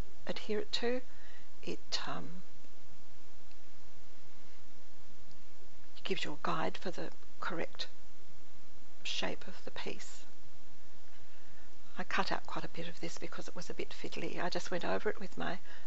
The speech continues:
Zig glue pen, which I find is great for these fine, um, words, putting them together.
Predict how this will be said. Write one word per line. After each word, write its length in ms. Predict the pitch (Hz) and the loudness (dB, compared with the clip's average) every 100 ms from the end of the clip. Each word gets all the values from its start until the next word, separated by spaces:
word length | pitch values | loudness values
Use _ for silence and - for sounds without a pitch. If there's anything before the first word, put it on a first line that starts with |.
| - | 0
Zig 220 | 190 185 | 0 0
glue 220 | - 202 220 | 0 0 0
pen, 360 | - 254 359 - | 0 0 0 0
which 240 | - - | 0 0
I 40 | - | 0
find 360 | - 175 170 | 0 0 0
is 180 | 170 - | 0 0
great 340 | - 180 - - | 0 0 0 0
for 140 | 160 | 0
these 240 | 170 170 | 0 0
fine, 460 | - 160 151 180 196 - - - - - - - - - - | 0 0 0 0 0 0 0 0 0 0 0 0 0 0 0
um, 280 | 196 185 196 - - | 0 0 0 0 0
words, 540 | 185 196 214 - - - - - - - | 0 0 0 0 0 0 0 0 0 0
putting 220 | - 190 | 0 0
them 120 | 185 180 | 0 0
together. 480 | - 196 214 247 | 0 0 0 0